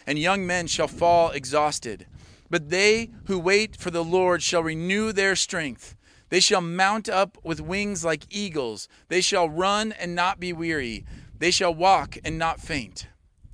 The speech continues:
And so passages like this, many of you have heard this passage. And if you don't even, even if you've never read the Bible, you probably, it's, this is one of the coffee mug verses,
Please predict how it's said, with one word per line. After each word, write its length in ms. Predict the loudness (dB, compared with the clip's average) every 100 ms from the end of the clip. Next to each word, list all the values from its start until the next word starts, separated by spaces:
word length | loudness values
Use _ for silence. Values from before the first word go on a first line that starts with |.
| -20 -20 _ _ _ _ _ _ _ -14
And 100 | 0
so 100 | 2
passages 760 | 4 6 6 4 0 -2 -4 0
like 220 | 0 0
this, 240 | -2 -4 -8 _
many 480 | -4 0 2 2 0
of 80 | 0
you 120 | -2
have 120 | -2
heard 220 | 2 2
this 140 | 2 -2
passage. 560 | 0 -2 -4 -14 -18 _ _ _ _ _ _ _ _ _ _ _ -6
And 100 | -4
if 60 |
you 240 | -2 -2 0
don't 160 | 0 0
even, 180 | -2
even 200 | -2 -2
if 60 | -2
you've 100 | -2
never 200 | -2 0
read 140 | -2
the 80 | -2
Bible, 520 | 0 2 2 2 -2
you 140 | -2 -4
probably, 360 | -2 0 -2 -6
it's, 300 | -8 -10 -4
this 240 | -2 -2
is 140 | -4
one 120 | -4 -4
of 40 |
the 80 | -4
coffee 360 | 0 0 0
mug 220 | -2 -4 -2
verses, 580 | -6 -6 -8 -12 -14